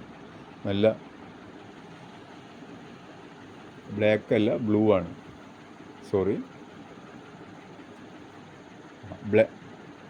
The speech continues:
ബ്ലാക്കിൽ ഡാർക്ക് ആണ് കേട്ടോ. ബ്ലാക്കിൽ, ബ്ലാക്കിൽ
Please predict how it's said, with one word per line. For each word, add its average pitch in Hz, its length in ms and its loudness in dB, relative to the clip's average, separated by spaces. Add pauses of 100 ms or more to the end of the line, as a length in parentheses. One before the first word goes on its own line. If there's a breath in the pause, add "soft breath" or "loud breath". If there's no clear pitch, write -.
(920)
ബ്ലാക്കിൽ 110 460 8 (200)
ഡാർക്ക് 110 420 8
ആണ് 98 100 6
കേട്ടോ. 98 240 0 (540)
ബ്ലാക്കിൽ, 113 500 10 (4000)
ബ്ലാക്കിൽ 107 420 6